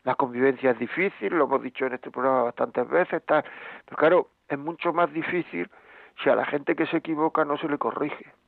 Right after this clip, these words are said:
Con cariño, con delicadeza, con educación, con mimo, pero corregir.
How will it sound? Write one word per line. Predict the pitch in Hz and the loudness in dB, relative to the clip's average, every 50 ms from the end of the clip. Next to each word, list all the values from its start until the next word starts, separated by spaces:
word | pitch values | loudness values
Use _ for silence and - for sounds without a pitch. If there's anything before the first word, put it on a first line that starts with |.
| _ _ _ _ _ | _ _ _ _ _
Con | - 214 233 233 220 196 - | 2 4 6 6 4 2 2
cariño, | - 175 160 160 160 196 208 180 175 160 143 123 - | 2 4 4 4 4 2 -2 -4 -6 -6 -6 -6 -2
con | - 170 170 160 156 | 2 2 2 2 4
delicadeza, | 165 160 160 160 139 - 151 143 147 185 190 - - - 151 147 | 2 2 2 0 2 2 2 4 4 4 2 2 2 2 2 2
con | - - 180 180 165 | 2 2 2 2 2
educación, | 170 160 165 156 - 156 139 - - 185 202 208 202 185 156 131 _ _ _ _ _ _ _ - | 2 0 0 2 2 2 2 2 0 2 4 6 6 4 2 -2 _ _ _ _ _ _ _ 0
con | - 175 165 147 156 170 185 | 4 4 4 2 0 -6 0
mimo, | 208 254 262 240 180 143 123 117 - _ _ _ _ _ _ _ _ _ _ - | 2 4 4 4 4 2 0 0 -2 _ _ _ _ _ _ _ _ _ _ -4
pero | 131 131 127 117 | -2 -2 -2 -2
corregir. | - 113 - - - - - 131 - | -2 -6 -6 -6 -14 -10 -10 -10 -12